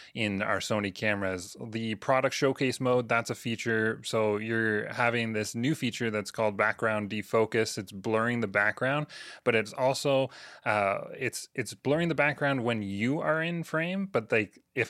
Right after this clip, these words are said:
I joined in on the f-, frame with you, Gadget, then it would actually, uh,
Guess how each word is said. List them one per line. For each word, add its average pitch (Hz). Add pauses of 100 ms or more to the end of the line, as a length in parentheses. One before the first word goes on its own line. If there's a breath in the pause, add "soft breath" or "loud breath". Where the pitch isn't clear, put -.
I 131
joined 123
in 131
on 117
the 117
f-, -
frame 120
with 110
you, 147
Gadget, 139
then 113
it 120
would 117
actually, 107
uh, 107